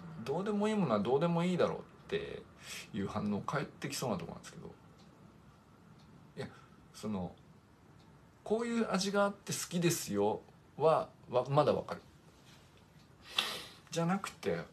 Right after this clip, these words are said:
あの、これ本当にどうでもいいですよと。まあ、その極限がもしあったとしましょう。<laughs> まだ見てないけどね。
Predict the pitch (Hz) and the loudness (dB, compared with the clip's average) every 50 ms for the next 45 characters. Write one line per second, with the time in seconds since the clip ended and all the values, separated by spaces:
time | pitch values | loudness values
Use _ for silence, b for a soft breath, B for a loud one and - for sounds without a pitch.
0 | - - - - 107 98 92 82 78 80 - - - - - - - - - - | -20 -18 -10 -6 -4 -4 -4 -4 -6 -8 -10 -12 -14 -16 -20 -20 -20 -20 -20 -20
1 | - - - - - - - - - - - - - - - - - - - - | -20 -20 -20 -20 -20 -20 -20 -20 -20 -20 -20 -20 -20 -20 -20 -20 -20 -20 -20 -20
2 | - - - - - - - - - - - - - - - - - - - - | -20 -20 -20 -20 -20 -20 -20 -20 -20 -20 -20 -20 -20 -20 -20 -20 -20 -20 -20 -14
3 | - - - 90 90 - - - - - - 214 226 226 - - - - - - | -10 -8 -6 -4 -6 -6 -6 -6 -4 -2 0 0 0 -2 -4 -10 -20 -20 -12 -4
4 | - 240 220 202 185 190 175 165 160 151 139 127 104 - - - - - - - | -2 0 2 2 2 2 0 0 0 0 -2 -2 -4 -6 -6 -8 -10 -10 -12 -16
5 | - - - - - - 104 101 - - 117 113 - - 113 - 127 123 135 131 | -18 -20 -20 -18 -10 -6 -6 -6 -4 -6 -8 -6 -4 -4 -4 -2 0 0 0 0
6 | 127 120 113 113 120 - - 98 104 - - - - - - - 85 - - - | 2 2 0 0 2 2 2 2 2 0 -6 -6 -6 -6 -6 -6 -6 -8 -8 -12
7 | - - B B B B B B B B B B B B B B B - 127 139 | -12 -14 B B B B B B B B B B B B B B B 2 6 6
8 | 170 - 101 - - - - - 135 - - 117 104 104 104 - - - - - | 8 8 6 2 2 -2 0 0 2 6 6 6 6 6 4 2 2 2 2 -2
9 | - - | -2 -6